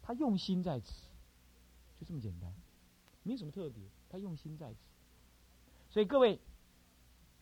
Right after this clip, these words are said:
各位你了解哈，所以说真华长老那个说法呢，不是说我们有没有环境，啊，不是说我们有没有环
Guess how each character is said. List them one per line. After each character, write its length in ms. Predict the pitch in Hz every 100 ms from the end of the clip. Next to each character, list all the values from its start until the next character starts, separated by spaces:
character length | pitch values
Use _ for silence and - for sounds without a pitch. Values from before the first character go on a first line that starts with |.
| -
各 100 | 208
位 100 | 214
你 100 | 185
了 240 | 165 170 196
解 240 | 147 113
哈， 200 | 110 98 - -
所 160 | 220
以 80 | 233
说 180 | 196 220
真 160 | 254
华 160 | 269 226
长 180 | 196 208
老 120 | 160
那 100 | 175
个 100 | 165
说 300 | - 170 160
法 300 | - 101 92
呢， 120 | 92 85 - - - - - - -
不 100 | 156
是 140 | 220
说 120 | 160
我 140 | 180 127
们 140 | 123
有 80 | 117
没 80 | 117
有 100 | 110
环 260 | 104 95
境， 220 | 107 113 87 87 - - - - - - - - - - - - - - - - - - - - - -
啊， 80 |
不 100 | 101
是 80 | 131
说 100 | 156
我 60 | 123
们 140 | 101
有 60 | 104
没 120 | 98
有 60 | 92
环 180 | 92